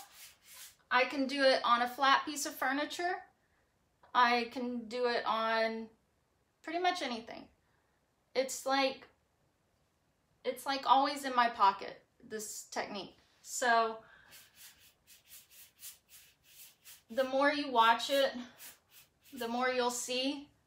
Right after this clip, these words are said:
how repetitive I am. And, uh, <laughs>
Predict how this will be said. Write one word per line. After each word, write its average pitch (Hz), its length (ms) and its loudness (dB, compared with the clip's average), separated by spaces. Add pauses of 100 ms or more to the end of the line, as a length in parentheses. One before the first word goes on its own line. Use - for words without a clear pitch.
how 247 220 6
repetitive 226 640 -2
I 196 180 -2
am. 202 440 -6 (960)
And, 220 400 2
uh, 202 360 2 (260)
<laughs> - 20 -4